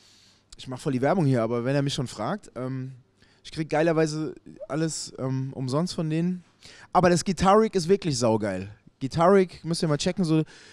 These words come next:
die ganzen Effekte und die haben super Kompressoren und die benutze ich nicht nur für Stimme, sondern auch für Gitarre, für Drums, für alles.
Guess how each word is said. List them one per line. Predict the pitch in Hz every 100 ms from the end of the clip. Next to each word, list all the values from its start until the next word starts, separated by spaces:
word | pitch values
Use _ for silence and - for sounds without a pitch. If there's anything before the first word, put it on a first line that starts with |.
| - - _ -
die | 131
ganzen | 165 160 147
Effekte | 139 165 - 165
und | 139
die | 147
haben | 139
super | 127 170 180 165
Kompressoren | - 156 - 131 127 127 113
und | 101 113 - - - -
die | 117
benutze | 117 117 -
ich | 120
nicht | 143 165
nur |
für | 143
Stimme, | 131 165 160
sondern | 143 123
auch | 127
für | 143
Gitarre, | 127 120 139 139 131
für | 120
Drums, | 107 120 127
für | 117
alles. | 95 92